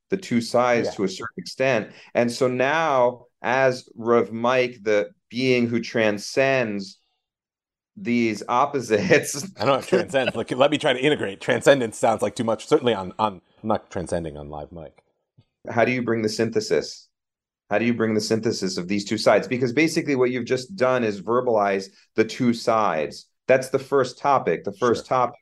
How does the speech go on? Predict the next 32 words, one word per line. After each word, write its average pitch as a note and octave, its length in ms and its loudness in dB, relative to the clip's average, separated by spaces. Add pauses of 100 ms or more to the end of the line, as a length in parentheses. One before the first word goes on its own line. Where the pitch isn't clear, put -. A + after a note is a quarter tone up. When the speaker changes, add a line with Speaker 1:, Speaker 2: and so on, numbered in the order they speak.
(100)
Speaker 1:
was, G#2+ 560 -2 (400)
you A2 120 -6
know, G#2+ 200 2
American G#2+ 640 0
Jewry G2+ 500 2
and F#2+ 100 0
is-, F#2 280 -4
and F#2+ 160 0
Israeli G2+ 420 0
Jewry, E2+ 240 -4
the, E2+ 320 -2
the F#2 140 2
Israeli G2 540 0
and F2+ 120 -2
American. F#2 460 -2
So - 160 -4
now A#2+ 320 0
those C3+ 260 0
are D3 40 -2
the C3 80 -2
two C3 220 -4
sides. G#2 500 0 (240)
Now, A2+ 180 0
how C3+ 220 0
do C3+ 100 0
you, B2 280 -2
as G#2 220 0
Rav A2+ 240 -2
Mike, A2+ 320 0
ravmike G#2+ 400 -2
dot G#2 220 2
com, G2 580 0